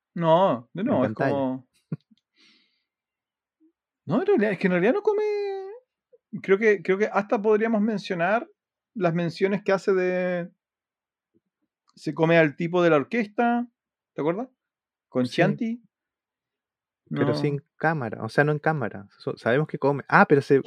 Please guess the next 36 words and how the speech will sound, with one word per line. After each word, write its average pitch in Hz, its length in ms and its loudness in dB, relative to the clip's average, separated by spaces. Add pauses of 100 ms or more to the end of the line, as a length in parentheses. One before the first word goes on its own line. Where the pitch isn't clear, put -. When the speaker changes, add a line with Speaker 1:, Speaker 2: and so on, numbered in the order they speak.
Speaker 2:
se - 120 -6
come 147 180 0
la 151 80 0
nariz 143 240 -2
de 151 80 4
alguien 135 260 -2
o 110 60 -2
el 110 100 0
labio 123 260 2
de 117 60 0
alguien, 110 240 -6
¿no? 107 320 -12 (300)
Speaker 1:
Sí, 143 260 -2
en, 131 280 0 (100)
en 135 140 -2
An-, 131 240 -2
en 131 160 -4
Aníbal 170 720 0
hace 156 320 -6
que 151 180 -2
el, 139 680 -4
que 139 120 -2
el 131 40 -2
Speaker 2:
Pero 120 140 2
lo 117 80 2
Speaker 1:
personaje 160 300 2
Speaker 2:
escupe, 127 300 4
¿no? 208 200 0
Al 285 80 0
final 214 240 2
nunca 262 240 -2
lo 285 80 4
vemos 156 200 4
en - 20 -10
cámara 127 340 0
comer. 110 300 -4